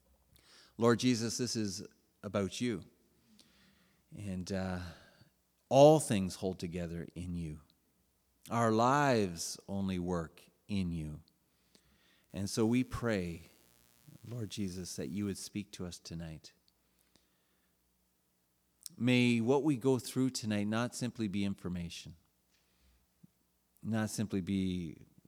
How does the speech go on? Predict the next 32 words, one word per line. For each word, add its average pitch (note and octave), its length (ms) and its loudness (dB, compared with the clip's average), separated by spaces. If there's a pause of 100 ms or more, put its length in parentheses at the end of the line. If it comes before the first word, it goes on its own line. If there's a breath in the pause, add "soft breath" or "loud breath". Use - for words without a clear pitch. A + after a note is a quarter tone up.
(140)
you G2 100 -8
know, F2 100 -6
a F2 40 -8
talk F2+ 340 -6
about F2 200 -6
science F2 580 -6
and F2 100 -8
faith, F2 460 -10 (600 soft breath)
but G#2 120 0
may A#2+ 260 4
what C3+ 240 6
we C#3 120 2
go B2+ 160 2
through B2+ 280 -2
tonight, G#2 360 -4
may, G#2 400 0
um, F2+ 440 -6 (540)
may A2 180 -2
we G#2 180 0
offer A2 600 2 (140)
to - 180 -6
you G2+ 480 0
our F#2 200 -2
minds G2+ 760 -2
and F2+ 120 -6
our E2+ 140 -6
hearts A#2 500 -4
as F2+ 140 -10
an E2+ 100 -6
act E2+ 240 -8
of F2 80 -8
worship. E2+ 400 -10